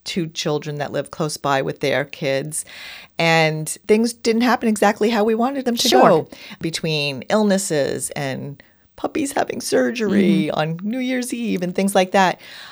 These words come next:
Speaker 1: I think I have to learn to embrace that we still are together, we were still together, and embrace that we still were able to have Christmas. It just wasn't exactly how we thought it would be.
Speaker 2: Well,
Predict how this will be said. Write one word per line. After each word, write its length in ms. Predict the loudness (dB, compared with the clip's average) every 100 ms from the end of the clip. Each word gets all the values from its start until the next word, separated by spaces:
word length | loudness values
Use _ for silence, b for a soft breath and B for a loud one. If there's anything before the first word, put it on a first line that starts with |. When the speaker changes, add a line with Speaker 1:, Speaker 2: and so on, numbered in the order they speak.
| B 0
Speaker 1:
I 80 |
think 240 | 4 4 4
I 60 |
have 200 | 4 4
to 100 | 2
learn 280 | 2 2 0
to 220 | -2 -2 -2
embrace 1000 | -2 -4 0 6 6 6 2 -4 -8 -14 _ _ _ _ 0
that 260 | 6 6 6
we 140 | 0
still 440 | -4 -2 6 8 8
are 80 |
together, 580 | 4 0 0 0 0 -2 -2
we 100 | -4
were 120 | -2
still 200 | 0 0
together, 460 | 0 0 2 2 0
and 140 | -4 -2
embrace 640 | -6 0 4 6 4 0 -4
that 280 | 2 2 2
we 140 | -2 -4
still 340 | 0 2 4
were 140 | 4 2
able 560 | 0 2 2 2 0 -2
to 120 | 0
have 360 | 4 6 6 4
Christmas. 680 | 0 2 2 2 2 0 -6 -6
It 120 | 0
just 180 | 2 2
wasn't 220 | 0 0
exactly 340 | 0 -2 -2 -4
how 100 | -2
we 100 | -2
thought 220 | -2 -2
it 60 |
would 160 | -6 -6
be. 160 | -8 0
Speaker 2:
Well, 240 | 6 6